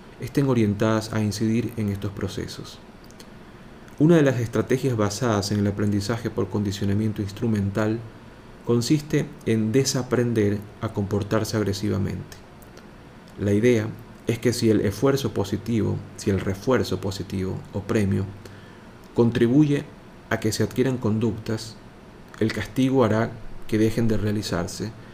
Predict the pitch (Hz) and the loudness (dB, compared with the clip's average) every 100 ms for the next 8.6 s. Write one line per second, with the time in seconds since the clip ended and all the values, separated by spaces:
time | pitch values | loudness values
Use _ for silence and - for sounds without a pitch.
0 | - - 110 107 127 123 139 107 107 110 | -16 -4 -4 0 0 0 -2 0 2 0
1 | 104 - 110 107 - 107 98 87 - - | -2 -2 -4 -4 -4 -4 -4 -4 -8 -10
2 | 101 - - - - - - - - - | -12 -14 -20 -20 -20 -20 -20 -20 -20 -8
3 | - 127 147 131 120 117 - - 113 113 | 2 4 4 2 -2 -4 -10 -6 -2 0
4 | 120 117 113 107 104 - 123 120 101 95 | 0 2 0 0 -4 -2 -2 -2 -6 -4
5 | 113 110 104 107 123 113 107 104 107 101 | 0 0 0 -2 0 0 -2 -2 0 -2
6 | 98 113 110 107 104 - 98 98 101 101 | -2 -4 -4 -4 -6 -4 -4 -4 -6 -2
7 | 139 113 117 - - - - - 95 98 | 0 0 -4 -10 -18 -20 -20 -10 -4 -2
8 | 98 110 127 104 104 | -2 0 0 0 0